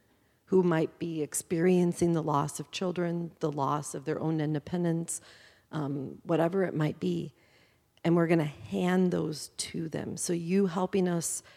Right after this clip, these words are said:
after the service today to put those together is gonna help direct, like, go, go directly into the hands of a woman who's been violated and sexually abused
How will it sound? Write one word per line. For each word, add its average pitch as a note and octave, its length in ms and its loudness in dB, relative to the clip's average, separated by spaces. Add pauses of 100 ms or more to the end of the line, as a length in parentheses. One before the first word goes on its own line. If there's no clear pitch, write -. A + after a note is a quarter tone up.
(220)
after F3+ 340 0
the E3 100 -4
service E3+ 420 -4
today E3 300 -2
to D#3+ 80 -2
put - 200 0
those E3+ 220 -4
together F3+ 580 4 (600)
is E3+ 160 2
gonna F3 200 4
help F3 380 -4
direct, F3+ 720 -4
like, F3 120 -4
go, F3 140 2
go E3+ 200 4
directly E3+ 640 -2
into D#3 260 -4
the E3 100 -12
hands D3+ 400 -6
of D#3 80 -8
a D#3 60 -4
woman D#3 360 2
who's D3+ 220 -4
been D3 160 -4
violated - 800 -2 (640)
and D#3+ 180 2
sexually - 480 -4
abused - 640 -12